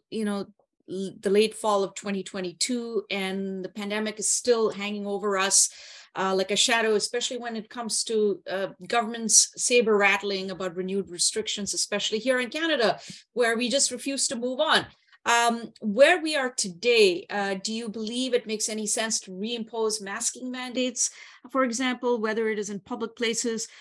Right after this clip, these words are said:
or specifically in schools? Um, a-, and does it make sense for,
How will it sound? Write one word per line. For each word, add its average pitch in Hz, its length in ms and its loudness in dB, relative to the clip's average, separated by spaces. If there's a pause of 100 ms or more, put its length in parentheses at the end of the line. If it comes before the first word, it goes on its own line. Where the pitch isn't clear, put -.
(160)
or 240 120 4
specifically 285 760 0
in 220 100 0
schools? 254 760 2
Um, 208 540 -4
a-, 214 240 -2
and 208 100 -2
does 233 160 0
it 247 80 -4
make 262 300 -2
sense 240 480 -2
for, 214 400 -2